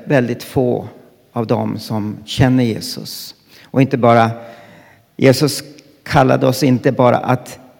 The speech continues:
berätta om Jesus, att låta människor höra om Jesus, utan han har kallat oss att göra lärjungar av dessa människor, att de ska börja följa Jesus och bli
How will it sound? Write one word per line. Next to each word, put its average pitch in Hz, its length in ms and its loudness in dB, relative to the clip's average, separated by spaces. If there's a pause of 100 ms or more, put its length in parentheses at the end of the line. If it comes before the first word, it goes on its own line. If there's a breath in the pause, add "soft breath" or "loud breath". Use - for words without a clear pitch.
(260)
berätta 135 600 2
om 113 120 0
Jesus, 110 640 -6
att 123 220 -2
låta 123 300 2
människor 127 400 2
höra 139 440 2
om 135 120 0
Jesus, 113 420 -4
utan 127 260 -4
han 123 180 0
har 120 80 0
kallat 123 380 -2
oss 120 160 -4
att 117 240 -4 (260 loud breath)
göra 117 200 2
lärjungar 127 800 2 (300 loud breath)
av - 180 -4
dessa 117 260 -2
människor, 104 480 -2
att 127 180 0
de 135 140 2
ska 143 180 -2
börja 113 320 2
följa 139 680 0
Jesus 113 680 -6 (480 loud breath)
och 120 140 -4
bli 123 500 2